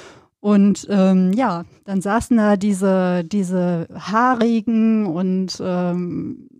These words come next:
seltsamen Menschen, ja, alles so Alt-achtundsechziger, wie ich dann irgendwann, äh, begriffen habe, die einfach so völlig anders waren. Und das ist eigentlich ja schon das Coole an unserer Schule, dass es eigentlich so dieses Spannungsfeld gab, so zu-, einmal zwischen den aufgeräumten Nonnen,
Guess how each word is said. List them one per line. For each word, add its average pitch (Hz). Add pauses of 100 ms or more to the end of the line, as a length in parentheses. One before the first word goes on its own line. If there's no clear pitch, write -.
(100)
seltsamen 202
Menschen, 220
ja, 190
alles 196
so 196
Alt-achtundsechziger, 214
wie 214
ich -
dann 190
irgendwann, 196
äh, 190
begriffen 196
habe, 202 (720)
die 226
einfach 226
so 208
völlig 233
anders 202
waren. 160
Und 156
das 196
ist 247
eigentlich 233
ja 214
schon 277
das 254
Coole 269
an 214
unserer 196
Schule, 233
dass 196
es -
eigentlich 196
so 196
dieses 196
Spannungsfeld 208
gab, 190
so 170
zu-, -
einmal 190
zwischen 180
den 175
aufgeräumten 175
Nonnen, 320